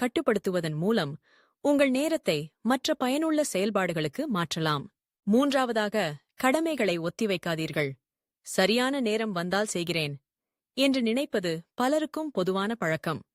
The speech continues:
ஆனால், இதை மாற்றி உடனே செயல்படுத்த தொடங்குங்கள். சரியான நேரம் என்பது பெரும்பாலும் நம் கற்பனையில் மட்டுமே இருக்கும்.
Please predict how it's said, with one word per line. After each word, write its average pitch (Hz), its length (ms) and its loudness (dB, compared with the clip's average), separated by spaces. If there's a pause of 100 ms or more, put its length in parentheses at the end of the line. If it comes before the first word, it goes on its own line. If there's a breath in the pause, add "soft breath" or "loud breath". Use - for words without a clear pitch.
(480)
ஆனால், 190 440 2 (200)
இதை 277 240 2
மாற்றி 262 680 -4
உடனே 339 380 2
செயல்படுத்த 220 680 -2
தொடங்குங்கள். 160 560 0 (840)
சரியான 233 720 2
நேரம் 208 320 0
என்பது 175 460 -2 (220)
பெரும்பாலும் 202 720 0
நம் 170 180 -4
கற்பனையில் 240 580 -2
மட்டுமே 175 400 -2
இருக்கும். 151 380 -4